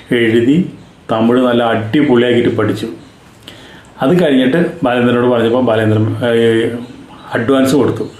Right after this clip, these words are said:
അഡ്വാൻസ് കൊടുത്തു കഴിഞ്ഞതിന് ശേഷമാണ് പ്രതിസന്ധി വരുന്നത്. എന്താ പ്രതിസന്ധി എന്ന് പറഞ്ഞു കഴിഞ്ഞാൽ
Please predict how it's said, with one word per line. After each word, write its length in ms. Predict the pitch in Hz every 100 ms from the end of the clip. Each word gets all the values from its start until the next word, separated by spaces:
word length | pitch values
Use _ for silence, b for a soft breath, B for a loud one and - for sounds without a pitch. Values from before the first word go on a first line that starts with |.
| B B B
അഡ്വാൻസ് 440 | 120 120 156 156 180
കൊടുത്തു 320 | 147 - 156
കഴിഞ്ഞതിന് 360 | 143 131 127
ശേഷമാണ് 280 | 123 - 120
പ്രതിസന്ധി 560 | 113 110 107 120 110 117
വരുന്നത്. 360 | 104 92 92 - - - - 120
എന്താ 160 | 117
പ്രതിസന്ധി 440 | 139 123 127 120 120
എന്ന് 120 | 120
പറഞ്ഞു 200 | 113 113
കഴിഞ്ഞാൽ 500 | 110 117 113 B